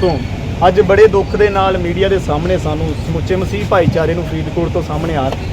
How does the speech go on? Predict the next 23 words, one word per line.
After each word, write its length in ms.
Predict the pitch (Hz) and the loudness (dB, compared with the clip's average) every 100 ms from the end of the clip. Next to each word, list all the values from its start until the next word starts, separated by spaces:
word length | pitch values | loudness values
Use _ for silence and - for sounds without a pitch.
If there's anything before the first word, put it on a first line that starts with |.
| - | -2
ਆਉਣਾ 200 | 160 196 | 2 2
ਪੈ 260 | 196 170 175 | 4 4 6
ਰਿਹਾ 180 | 208 175 | 6 4
ਹੈ। 120 | 175 - - - - - | 2 -4 -8 -6 -6 0
ਇਹਦੇ 220 | 233 277 | 0 0
ਪਿੱਛੇ 300 | 208 - 254 | -2 0 2
ਜਿਹੜੀ 180 | 247 220 | 2 -2
ਖਾਸ 280 | - 190 185 | 2 2 4
ਤੌਰ 180 | 226 | 0
ਤੇ 120 | 226 226 | 2 2
ਵਜ੍ਹਾ 260 | 196 220 | 4 2
ਕੀ 120 | 233 | 0
ਸਾਨੂੰ 260 | 226 196 202 | 0 0 2
ਦੇਖਣ 240 | 185 185 | 0 0
ਨੂੰ 120 | 196 196 | -2 0
ਮਿਲੀ, 160 | 190 | -2
ਬੀਤੇ 340 | 180 190 196 214 | -2 -2 2 2
ਸਮੇਂ 280 | 196 208 | 2 -2
ਦੇ 100 | 202 | 2
ਵਿੱਚ 220 | 196 180 196 | 2 2 0
ਸਤੀਸ਼ਗੜ੍ਹ 640 | - 180 214 - 196 180 | 0 0 0 2 2 4
ਦੇ 100 | 202 | 4
ਵਿੱਚ 320 | 175 143 139 | 2 2 -2